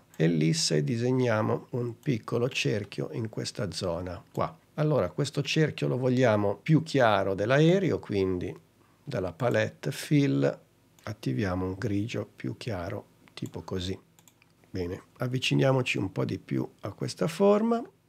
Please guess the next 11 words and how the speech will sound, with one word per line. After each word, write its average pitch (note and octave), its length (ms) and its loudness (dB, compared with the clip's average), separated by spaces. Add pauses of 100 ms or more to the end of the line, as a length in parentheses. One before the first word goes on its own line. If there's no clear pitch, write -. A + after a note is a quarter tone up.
(360)
Questo C3+ 540 -4
cerchio F3 500 4
lo C#3+ 120 8
modifichiamo C3+ 1000 4
prendendo A2+ 720 2
il C3 240 -2
vertice B2 540 2
di D3 140 0
destra D3 440 2
e E3+ 40 0
spostandolo G2 1000 -2